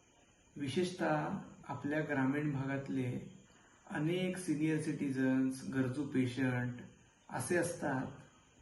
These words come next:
की वर्षानुवर्ष त्यांना काही ना काही व्याधी जडलेली असते, परंतु कदाचित भविष्यात सर्जरी करावी लागेल, ऑपरेशन करावं लागेल, त्याला खूप खर्च येईल, या भीतीने असे गरजू पेशंट मोठ्या दवाखान्यात जातच नाहीत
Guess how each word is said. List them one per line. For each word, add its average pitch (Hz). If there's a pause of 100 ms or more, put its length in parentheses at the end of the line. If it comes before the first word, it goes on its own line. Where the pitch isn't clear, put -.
(220)
की 175
वर्षानुवर्ष 165
त्यांना 156
काही 147
ना 156
काही 156
व्याधी 139
जडलेली 139
असते, - (640)
परंतु 170 (300)
कदाचित 156 (140)
भविष्यात 147 (100)
सर्जरी 147
करावी 143
लागेल, 123
ऑपरेशन 143
करावं 123
लागेल, 117 (200)
त्याला 139
खूप -
खर्च 139
येईल, 127 (480)
या 139
भीतीने 143
असे 151
गरजू 139
पेशंट 147 (520)
मोठ्या 135
दवाखान्यात 135
जातच 127
नाहीत 117